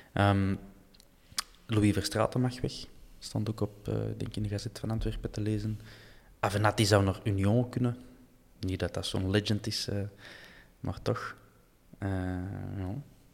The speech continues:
En de Noordwind de Wolf wil dus terug naar Antwerpen.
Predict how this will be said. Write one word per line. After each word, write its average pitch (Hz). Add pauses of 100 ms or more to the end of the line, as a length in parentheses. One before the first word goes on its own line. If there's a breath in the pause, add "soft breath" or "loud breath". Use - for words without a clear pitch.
(160)
En 107
de 95
Noordwind 95
de 95
Wolf 92
wil 90
dus -
terug 131
naar 123
Antwerpen. 123